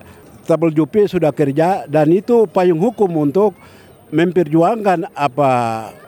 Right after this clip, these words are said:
eh, aspirasi rakyat Papua dan seluruh masyarakat sampai elemen, eh, Dewan Adat, gereja, termasuk yang sudah mendorong untuk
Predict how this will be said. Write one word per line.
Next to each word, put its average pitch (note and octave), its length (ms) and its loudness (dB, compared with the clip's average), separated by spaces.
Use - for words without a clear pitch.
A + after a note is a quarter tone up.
eh, C#3 300 -2
aspirasi F3+ 560 -2
rakyat E3 240 0
Papua D3 480 -2
dan F3+ 240 0
seluruh A#3 560 0
masyarakat F#3+ 560 -2
sampai F#3+ 640 -2
elemen, F#3 640 2
eh, D#3 560 0
Dewan E3 320 2
Adat, G3+ 320 0
gereja, F#3+ 720 0
termasuk F#3 720 0
yang E3+ 240 0
sudah E3+ 400 0
mendorong D#3+ 560 2
untuk C#3+ 480 -2